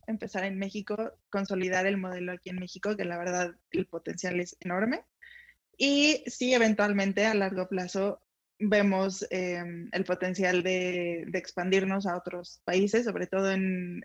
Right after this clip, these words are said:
en Sudamérica, ¿no? O sea, también sabemos que, por ejemplo, Chile está muy avanzado en este tema de turismo comunitario, en Brasil,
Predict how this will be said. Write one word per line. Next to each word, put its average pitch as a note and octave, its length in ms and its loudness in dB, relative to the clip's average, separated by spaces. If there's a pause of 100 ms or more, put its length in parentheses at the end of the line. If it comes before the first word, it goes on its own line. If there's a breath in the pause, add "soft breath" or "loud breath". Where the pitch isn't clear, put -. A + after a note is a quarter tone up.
en F#3+ 240 -2
Sudamérica, F#3 640 0
¿no? F#3+ 180 -4
O G3+ 40 -4
sea, G3 120 -6 (120)
también F3+ 240 -8
sabemos F#3 380 -2
que, - 100 -16
por F#3 100 -10
ejemplo, F3+ 260 -4
Chile G#3+ 500 4 (360 soft breath)
está G3 220 2
muy G3 200 6
avanzado F#3 360 2
en F#3 120 0
este F#3 200 -6
tema F3+ 240 -4
de F3+ 120 -2
turismo F3+ 360 -4
comunitario, F3+ 840 -4 (360 soft breath)
en F3 300 -4
Brasil, F3+ 880 2